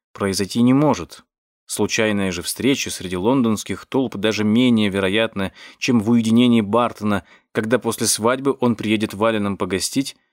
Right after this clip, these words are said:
что миссис Дэшвуд вначале полагала вероятным, а затем мало-помалу убедила себя считать неизбежным.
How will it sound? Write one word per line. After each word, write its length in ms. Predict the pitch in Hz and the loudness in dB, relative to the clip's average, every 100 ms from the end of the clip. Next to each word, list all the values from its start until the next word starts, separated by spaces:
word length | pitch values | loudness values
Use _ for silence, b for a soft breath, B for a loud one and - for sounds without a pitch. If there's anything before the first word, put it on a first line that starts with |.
| _ _ _ - | _ _ _ -10
что 280 | - 147 170 | 2 4 4
миссис 320 | 151 143 143 | 2 0 0
Дэшвуд 420 | 120 127 - 147 | 2 2 0 -2
вначале 400 | 131 117 120 123 | -2 0 0 0
полагала 460 | 127 113 104 104 101 | 0 0 0 2 0
вероятным, 760 | 95 101 95 104 123 156 160 - _ _ _ _ - | 0 0 2 0 0 -2 -4 -6 _ _ _ _ -4
а 80 | |
затем 340 | 120 131 151 185 | -2 0 2 2
мало-помалу 680 | 156 156 139 131 123 156 151 | 2 2 2 2 2 2 0
убедила 580 | - 131 117 107 127 135 | -2 0 0 2 0 0
себя 260 | - 131 | 0 0
считать 520 | 123 - - 104 - | 0 -2 -2 -4 -2
неизбежным. 840 | 107 107 104 117 123 87 80 76 | -2 -2 0 2 2 0 -10 -12